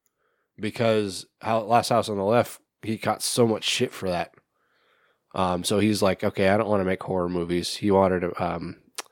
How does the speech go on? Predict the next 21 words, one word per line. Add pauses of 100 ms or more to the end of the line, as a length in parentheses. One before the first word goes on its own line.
(200)
I,
I, (1120)
I
don't
know
if
he
had,
like,
a
specific
movie
in
mind (320)
of
what
he
wanted
to
make,
but